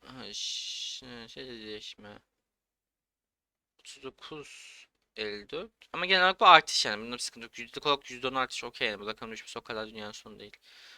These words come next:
Çarın elde edilişi altı yüz yirmi, altı doksan, yüzde otuz.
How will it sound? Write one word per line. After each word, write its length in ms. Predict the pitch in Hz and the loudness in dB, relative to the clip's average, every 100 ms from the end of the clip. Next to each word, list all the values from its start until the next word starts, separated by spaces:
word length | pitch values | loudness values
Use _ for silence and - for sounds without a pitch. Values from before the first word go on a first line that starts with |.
| - - | -20 -16
Çarın 340 | 135 143 143 | -14 -12 -14
elde 220 | 131 110 | -12 -10
edilişi 300 | 101 - - | -12 -12 -12
altı 320 | 123 107 - | -10 -12 -14
yüz 140 | 104 107 | -20 -20
yirmi, 160 | 101 | -18
altı 340 | 101 101 - - | -16 -16 -18 -20
doksan, 340 | - - - _ | -18 -18 -20 _
yüzde 260 | 107 107 107 | -20 -18 -18
otuz. 580 | - _ _ - 160 | -20 _ _ -16 -16